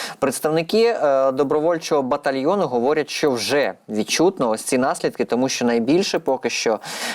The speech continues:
якраз таки вдарили по, е, допомозі на гуманітарні цілі.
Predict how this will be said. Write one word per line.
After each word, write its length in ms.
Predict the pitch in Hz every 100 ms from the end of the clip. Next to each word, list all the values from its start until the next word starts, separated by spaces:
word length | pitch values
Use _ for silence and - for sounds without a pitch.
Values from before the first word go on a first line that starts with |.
| -
якраз 400 | 110 110 143 160
таки 240 | 139 -
вдарили 480 | 107 107 131 135 120
по, 440 | 113 127 127 123 117 - 117
е, 380 | 113 113 113 110
допомозі 680 | 120 - 123 139 156 131
на 200 | 123 135
гуманітарні 800 | 123 127 135 143 143 135 113 120 127
цілі. 460 | - 143 101 90